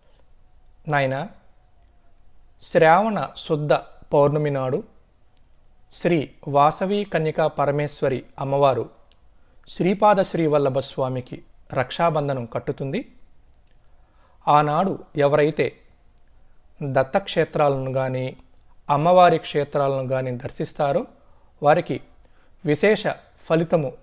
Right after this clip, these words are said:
కలుగుతుంది" అని వారు చెప్పడం జరిగింది. తదుపరి శంకరభట్టు గారు మార్గమధ్యంలో ఉన్నటువంటి పుణ్యక్షేత్రాలను, మహాత్ములను దర్శించి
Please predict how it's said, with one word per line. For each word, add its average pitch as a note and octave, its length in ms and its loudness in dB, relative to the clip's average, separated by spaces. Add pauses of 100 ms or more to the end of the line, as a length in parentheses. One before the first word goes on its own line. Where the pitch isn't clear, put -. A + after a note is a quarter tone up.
(200)
కలుగుతుంది" D3 800 0
అని C3 220 -4 (280)
వారు C3 240 0 (160)
చెప్పడం C3 320 -4
జరిగింది. B2+ 500 -4 (1300)
తదుపరి E3+ 420 0 (800)
శంకరభట్టు D#3+ 600 2
గారు C#3+ 280 0 (640)
మార్గమధ్యంలో D#3 920 2
ఉన్నటువంటి C#3 580 -4 (280)
పుణ్యక్షేత్రాలను, C#3 920 0 (260)
మహాత్ములను C3+ 560 -6
దర్శించి C#3+ 540 -6